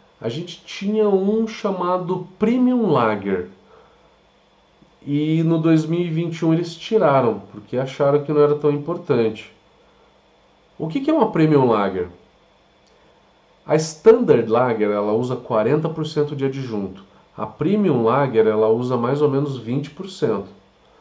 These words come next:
Só que ela é uma Lager, tá? Ela não é uma Cream Ale.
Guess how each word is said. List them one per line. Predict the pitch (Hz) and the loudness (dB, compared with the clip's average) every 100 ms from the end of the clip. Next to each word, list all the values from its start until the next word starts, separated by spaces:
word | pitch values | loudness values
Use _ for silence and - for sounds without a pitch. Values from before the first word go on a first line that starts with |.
| _ | _
Só | - 117 | -10 -6
que | 110 | -2
ela | 113 | 0
é | 113 | 0
uma | 127 | 0
Lager, | 175 143 123 110 95 - | 0 0 0 -2 -2 -4
tá? | 101 | -4
Ela | 98 | -2
não | 95 98 | -4 -4
é | |
uma | 98 113 | -4 -6
Cream | - 190 | -6 -2
Ale. | 175 113 98 | 0 0 -2